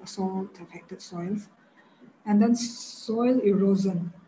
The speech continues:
Soil erosion is important. Uh, this is the table, the land degradation status in India. We can see that almost half of our land area is affected. Total area of in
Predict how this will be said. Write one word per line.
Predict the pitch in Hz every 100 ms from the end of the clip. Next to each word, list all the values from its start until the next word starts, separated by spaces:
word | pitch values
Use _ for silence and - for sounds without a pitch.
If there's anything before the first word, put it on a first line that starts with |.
| _ _ _ _ _ _ _ _ _ _ _ _ _ _ _ _ _ _ _ -
Soil | 202 247 254
erosion | 208 208 226
is | 214 196
important. | 190 180 190 208 214 226
Uh, | 185 170 170 175 - 196
this | 214 208
is | 190
the | 185
table, | 180 190 190 214 208 - - 202
the | 196
land | 196 196
degradation | 190 190 185 196 196 196
status | 196 170 180 175
in | 175
India. | 175 180 175 - - - _ -
We | 202
can | 202 196
see | 202 247
that | 214 208 - -
almost | 226 226 247 247 -
half | 196 226 214
of | 202 190
our | 196 180 180 202
land | 202 202 190
area | 185 185 185
is | 175 -
affected. | 170 180 - 185 - - _ _ _
Total | 202 208 220
area | 214 190 196 190
of | 180 -
in | 190 175 175